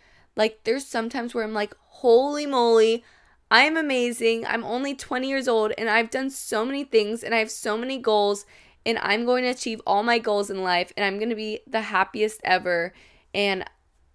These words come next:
like, I don't know. I've, I'm always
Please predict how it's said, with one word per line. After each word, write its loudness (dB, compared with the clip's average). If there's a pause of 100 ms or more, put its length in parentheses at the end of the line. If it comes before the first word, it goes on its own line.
(220)
like, -4 (240)
I 4
don't 0
know. 0 (420)
I've, 4 (480)
I'm 4
always 4